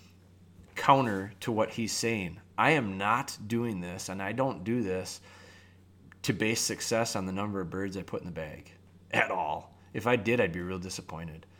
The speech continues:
I just love the idea of this culture of, of hunting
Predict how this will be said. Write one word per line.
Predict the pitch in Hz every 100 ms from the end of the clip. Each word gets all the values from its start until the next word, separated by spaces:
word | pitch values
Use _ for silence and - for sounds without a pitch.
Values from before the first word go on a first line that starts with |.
| - - - -
I | 113 131
just | 127 113 -
love | 104 110 104
the | 107 101
idea | 98 101 101 98
of | 95 - - - -
this | 117 -
culture | - 110 151 - 87 85
of, | 85 85 - -
of | 95 85
hunting | - 95 87 87 95